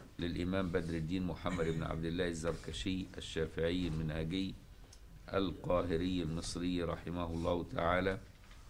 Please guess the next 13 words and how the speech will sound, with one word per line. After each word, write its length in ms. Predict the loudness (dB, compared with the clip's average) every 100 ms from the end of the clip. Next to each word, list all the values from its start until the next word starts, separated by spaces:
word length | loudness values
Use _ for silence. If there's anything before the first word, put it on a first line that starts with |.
| -18 -8
ونفعنا 540 | -2 -2 0 0 2 2
الله 280 | 2 2
بعلومه 540 | 2 2 2 2 0 0
وعلوم 320 | 0 0 -2
مشايخه 640 | -4 -2 -2 -2 -2 0
وتلامذته 840 | 2 2 2 2 2 0 -2 -2 -6 -8 -16 -16 -18 -18 -4
وقراء 640 | -4 -2 -2 6 6 6
مصنفاته 760 | 0 -2 -2 0 -2 -2 -2 -2
وشراحها 680 | -4 -2 -2 -2 0 2 2
في 120 | 0
الدارين، 640 | -4 -2 0 2 0 -2 -2
آمين. 420 | 0 2 0 -2 -6 -10 -8 -6 -6 -10 -12 -14 -14 -14 -14 -14 -14 -16 -18 -16 -16 -16 -18 -16 -16 -16 -18 -18 -18 -12 2
تكملة 560 | 2 4 4 10 10